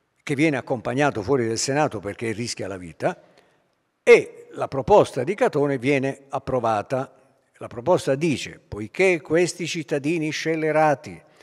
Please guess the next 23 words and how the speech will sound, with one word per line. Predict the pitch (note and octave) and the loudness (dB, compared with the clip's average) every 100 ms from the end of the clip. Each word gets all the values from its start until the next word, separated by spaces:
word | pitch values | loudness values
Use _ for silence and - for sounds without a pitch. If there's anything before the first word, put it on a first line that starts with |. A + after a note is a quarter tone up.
| _ _ _ | _ _ _
sono | - G#2+ A2+ | -14 -8 -4
insorti | B2 - B2+ E3 C#3+ - | -4 0 4 4 4 -2
contro | D#3 C3+ D#3 D3 D#3 | 2 4 4 2 -4
il | D3 | -2
potere | E3 D3 D#3+ D3+ | -2 0 0 -2
dello | D3 D3 | -2 -4
Stato, | D3 - E3 C#3 G2+ - | -2 2 4 4 -2 -16
sono | - A#2+ C3 | -12 -6 -6
stati | - D3 D3+ C#3+ C3+ C3+ _ _ | -2 0 0 -2 -10 -12 _ _
rei | - D#3 F3 | -2 2 4
confessi, | D3+ D3+ C#3+ F#3 E3+ - C3 | 4 4 4 2 2 2 -2
il | A2 | -6
che | - E3+ C3 | 0 2 2
equivale | C3+ - C3 D#3+ D#3 A#2+ G#2+ | 0 0 4 6 6 2 -2
alla | - D3+ C#3 A#2 G2 F2+ - _ _ _ _ | 2 2 4 0 -10 -12 -20 _ _ _ _
flagranza | - A#2 A2 C3 D3+ A#2 - F2+ - _ _ | -8 -4 0 2 2 0 -6 -12 -16 _ _
di | - A2 | -14 -8
reato, | A2 F#2+ D2+ - E3 A#3+ - - _ _ _ _ _ _ | -6 -8 -10 -2 0 0 -2 -20 _ _ _ _ _ _
la | B3+ | 4
pena | - C3 B2+ C#3 - - | 4 4 2 -4 -8 4
è | E3+ E3+ - - - _ _ _ _ | 6 6 2 -18 -20 _ _ _ _
la | B2 | -8
morte." | F#2 E2 - - E2+ | -8 -10 -14 -18 -20